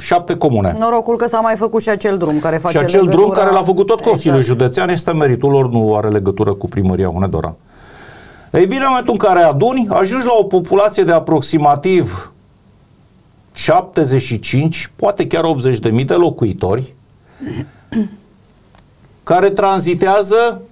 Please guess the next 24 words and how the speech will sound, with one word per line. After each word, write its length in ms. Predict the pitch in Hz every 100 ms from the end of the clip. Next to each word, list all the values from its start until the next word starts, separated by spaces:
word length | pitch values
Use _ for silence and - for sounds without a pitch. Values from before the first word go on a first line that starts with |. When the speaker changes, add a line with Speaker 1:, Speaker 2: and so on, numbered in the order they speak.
| _ -
Speaker 1:
care 280 | 156 147
trec 300 | 147 226 247
prin 160 | - 202
municipiul 440 | 185 170 208 190
Hunedoara 440 | 180 180 175 226 214
pentru 280 | 208 190 190
a 60 |
merge 240 | 190 202 202
în 60 |
capitala 520 | 190 180 180 180 175
de 100 | 147
județ 640 | 147 131 160 233 233 - - _ _ _ _ _
să 220 | - 185
mănânce 420 | 185 202 220 214 202
hamburger. 600 | 208 143 110 92 92 - _ _ _ _ _ _ - - - _ - -
Văzând 360 | 120 120 240
cifrele 480 | 247 262 220 190 156
și 140 | 135 160
arătându-le 640 | 147 143 240 262 226 175
că 140 | 160
pe 160 | 143 143
lângă 240 | 135 135
această 380 | 135 - 240 269
populație 800 | 262 254 254 254 226 - 101 95